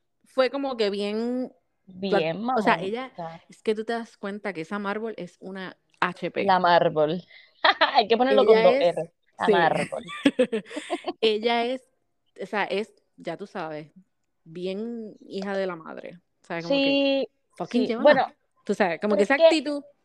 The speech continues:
Speaker 2: pero es que ese intercambio de mensajes a mí no me dice nada. O sea, es como, qué ridículas son las dos, o sea, como que
Speaker 1: Eso fue lo que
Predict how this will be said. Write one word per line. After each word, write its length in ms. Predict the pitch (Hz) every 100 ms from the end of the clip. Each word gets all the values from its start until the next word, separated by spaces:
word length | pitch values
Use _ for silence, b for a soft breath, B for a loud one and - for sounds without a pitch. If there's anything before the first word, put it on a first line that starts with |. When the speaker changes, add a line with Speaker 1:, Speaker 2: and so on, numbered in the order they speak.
| _ _ _ _ -
Speaker 2:
pero 160 | 254
es 100 | 233
que 100 | -
ese 120 | 269 285
intercambio 680 | 269 240 214 - 196 214
de 80 | 233
mensajes 560 | 226 214 226 208 190 -
a 100 | 196
mí 80 | 196
no 80 | 202
me 120 | 220
dice 260 | 220 214 226
nada. 380 | 175 185 190 _ _ _ b b
O 100 | 226
sea, 240 | 247 -
es 140 | 247 -
como, 540 | 285 269 254 214 - _ _ _ _ -
qué 160 | 240
ridículas 480 | 311 311 302 320 302
son 140 | 320
las 220 | 294 190 180
dos, 200 | 196 185
o 80 | 185
sea, 180 | 220 202
como 340 | 254 233 220
que 80 | 196
Speaker 1:
Eso 480 | 190 180 - 240 220
fue 180 | -
lo 60 |
que 60 | 240